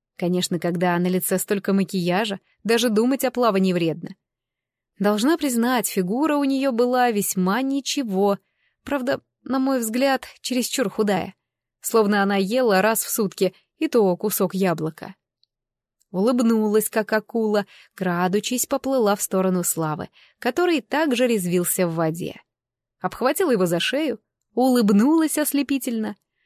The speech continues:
Блин, чего только ради великой мести не сделаешь. «Не подбросишь?» спросила я. «Вон в ту сторону», указала направление. Он оглянулся, заметив польку, сразу раскусил мою задумку. «Без проблем»,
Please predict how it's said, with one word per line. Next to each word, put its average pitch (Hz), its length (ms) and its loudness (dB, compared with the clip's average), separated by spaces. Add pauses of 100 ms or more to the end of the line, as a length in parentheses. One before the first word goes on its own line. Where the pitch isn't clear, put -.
(160)
Блин, 240 540 0
чего 233 420 2
только 226 380 2
ради 196 300 2
великой 196 340 2
мести 196 340 0
не 185 160 2
сделаешь. 190 640 -2 (520)
«Не 240 140 0
подбросишь?» 269 680 2 (140)
спросила 202 460 0
я. 175 280 0 (360)
«Вон 370 420 4
в - 60 -12
ту 330 140 4
сторону», 277 500 2 (200)
указала 185 460 2
направление. 185 720 0 (640)
Он 190 160 0
оглянулся, 220 580 0
заметив 185 500 0
польку, 175 480 -2 (200)
сразу 208 760 2
раскусил 214 600 0
мою 185 180 2
задумку. 175 640 -2 (400)
«Без 190 280 0
проблем», 226 560 0